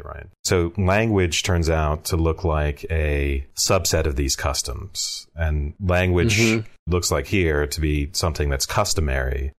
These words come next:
Speaker 1: When he gives this early sketch of the solution to why we have a truth drive, he's also giving us another reason for why it is that the intellect ends up being inherently deceptive, right? Because that's one of the things he does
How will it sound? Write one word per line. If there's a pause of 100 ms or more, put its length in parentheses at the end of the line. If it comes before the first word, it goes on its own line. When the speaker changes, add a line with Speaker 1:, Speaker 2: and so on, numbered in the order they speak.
Speaker 1:
When
he
gives
this
early
sketch
of
the
solution
to
why
we
have
a
truth
drive,
he's
also
giving
us
another
reason
for
why
it
is
that
the
intellect (120)
ends
up (260)
being
inherently
deceptive,
right?
Because
that's
one
of
the
things
he
does